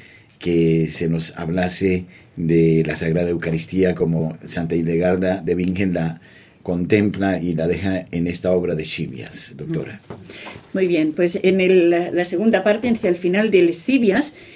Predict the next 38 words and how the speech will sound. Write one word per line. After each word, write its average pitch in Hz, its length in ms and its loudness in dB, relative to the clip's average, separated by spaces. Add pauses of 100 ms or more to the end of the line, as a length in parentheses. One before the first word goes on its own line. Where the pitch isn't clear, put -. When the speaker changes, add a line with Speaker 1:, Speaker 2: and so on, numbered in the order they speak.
(160)
Speaker 2:
ella 208 320 4
nos 220 220 4
habla 196 460 2
de 185 180 2
cómo 240 480 6
visualiza, 196 720 0
cómo 220 320 6
ve 190 440 4
la, 156 580 -4
la 151 100 -2
Eucaristía, 143 500 0
la 165 140 2
misa 196 320 4
en 143 80 -4
general, 139 480 -4
¿no? 285 180 0 (280)
Entonces 220 420 2
ella 208 220 4
nos 175 180 2
habla, 185 300 6
yo 170 240 4
me 175 120 4
hice 180 280 4
un 190 240 2
pequeño 170 340 2
esquema 214 480 0 (260)
para 165 380 -2
seguirla, 185 560 2
porque 170 340 -4
esto 190 280 2
me 190 100 6
ayuda 170 300 4
mucho 214 340 0
cuando 170 220 0
estoy 151 260 -2
en 147 120 0
misa, 170 280 -2
¿no? 226 180 0